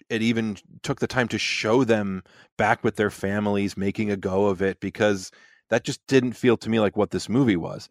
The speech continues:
I didn't wanna see them run away together. I didn't, I wasn't rooting for them in that way either.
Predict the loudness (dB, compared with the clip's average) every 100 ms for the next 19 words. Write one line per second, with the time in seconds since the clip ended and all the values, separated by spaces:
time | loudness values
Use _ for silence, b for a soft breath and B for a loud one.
0 | B B 8 8 6 2 2 0 -2 -2
1 | 0 0 2 6 6 6 2 2 0 -2
2 | -6 -8 -6 -2 -2 0 0 2 0 -2
3 | -2 -2 -2 -4 -2 0 2 4 4 0